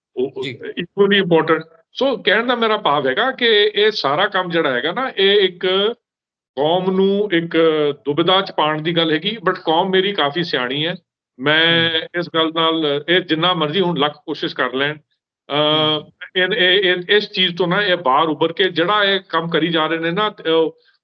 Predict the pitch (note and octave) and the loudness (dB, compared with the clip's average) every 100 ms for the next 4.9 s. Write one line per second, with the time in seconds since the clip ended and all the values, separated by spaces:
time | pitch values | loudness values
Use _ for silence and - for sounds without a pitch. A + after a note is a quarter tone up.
0 | - C#3+ F3 E3+ G3 A3 G#3 D3+ F3 D#3+ | -10 -4 -2 0 0 0 0 0 0 -2
1 | D3+ D#3+ D3+ D3+ C#3+ C#3+ D3 E3+ E3+ D#3+ | -4 0 0 0 0 0 0 -2 -2 0
2 | A#2+ D3+ D#3 D#3+ G#3 F#3+ F3 E3+ E3+ _ | 0 0 -2 -2 -4 0 0 0 -4 _
3 | E3+ G3 F#3+ F#3+ F#3 - F#3 F3+ B2+ B2+ | 0 0 2 2 0 -2 -4 -4 -4 2
4 | F#3 A3 G3+ G3 G3 F3 E3 D3+ C3 | 4 4 2 -2 -2 2 2 0 -2